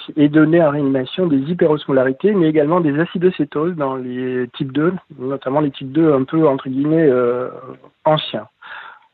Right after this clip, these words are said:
Enfin, ce qu'on peut dire également, c'est que, bien évidemment, la personne obèse, euh, sont,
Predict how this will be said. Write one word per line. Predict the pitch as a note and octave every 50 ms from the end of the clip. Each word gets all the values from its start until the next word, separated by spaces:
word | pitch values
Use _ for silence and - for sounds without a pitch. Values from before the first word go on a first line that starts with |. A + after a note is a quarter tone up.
| _ _ _ _ _ _ _ _ -
Enfin, | C3+ C#3 - - F3 E3+ E3+ E3 E3 D3+
ce | - -
qu'on | D#3 C#3+ C3+
peut | D3+ C#3+
dire | C#3+ D#3 D3
également, | D3 C#3 C3+ C3 C3+ C#3+ D#3 E3+ F#3
c'est | - - D3
que, | - D3 C#3 C#3 C3+ C3+ C3+ C3 C3 C3 B2+ A#2+
bien | B2 C3 C#3+ D3
évidemment, | C#3 C3+ C3+ C#3 C#3 D3+ E3
la | D#3 C#3+
personne | C#3 D3 C#3 - - C#3+ C#3
obèse, | C#3 C#3 D3+ D#3 E3 E3+ E3+ F3 D3+ B2+
euh, | C3+ C#3+ C3 B2+ C3 B2+ B2+ - -
sont, | - C3+